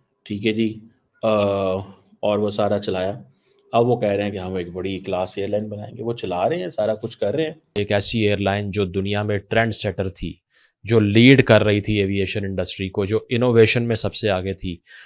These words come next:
Speaker 2: टेक्नोलॉजी में सबसे आगे थी, उसका ये हशर हो चुका है कि accumulated debt की मैं बात करूं, कर्जे की बात करूं, तो इस वक्त एट थर्टी बिलियन रुपीज का कर्जा है पीआईए के ऊपर।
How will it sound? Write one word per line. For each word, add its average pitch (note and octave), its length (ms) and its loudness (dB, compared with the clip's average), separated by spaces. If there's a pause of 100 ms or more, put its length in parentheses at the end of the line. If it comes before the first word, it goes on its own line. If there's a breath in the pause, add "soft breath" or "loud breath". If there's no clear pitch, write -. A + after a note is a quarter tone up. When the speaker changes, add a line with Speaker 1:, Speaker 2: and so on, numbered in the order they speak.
(120 soft breath)
Speaker 2:
टेक्नोलॉजी B2 580 8
में B2+ 100 2
सबसे A2+ 340 0
आगे F#2+ 260 0
थी, F2+ 260 -12 (360)
उसका A#2+ 300 8
ये A#2+ 240 10
हशर A#2+ 300 10
हो G#2+ 80 10
चुका A2+ 280 4
है G2 180 4 (400 soft breath)
कि B2+ 100 10
accumulated A#2+ 680 10 (180)
debt C3 260 6
की C#3+ 80 4
मैं C3 160 2
बात G#2+ 220 4
करूं, G#2+ 280 0
कर्जे G#2+ 420 2
की A#2 140 0
बात G2+ 280 2
करूं, G#2+ 200 2
तो G#2+ 100 2
इस G2+ 180 0
वक्त A2 260 2
एट A2 260 2
थर्टी G#2+ 440 0
बिलियन G2 520 -2
रुपीज G2+ 600 -4
का A2 140 -2
कर्जा F#2 380 -2
है F#2 140 -2
पीआईए F2 420 -6
के E2 120 -10
ऊपर। - 380 -14